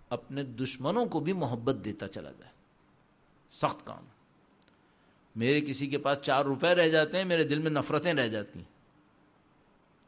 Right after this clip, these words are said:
دشمن کو کیا دوں؟ پیسے کے اوپر نفرت کرنے لگتا ہوں۔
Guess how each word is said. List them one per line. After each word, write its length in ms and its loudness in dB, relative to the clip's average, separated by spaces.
دشمن 380 -2
کو 100 2
کیا 180 -2
دوں؟ 300 -12
پیسے 340 2
کے 80 6
اوپر 220 6
نفرت 360 4
کرنے 220 0
لگتا 280 -4
ہوں۔ 80 -14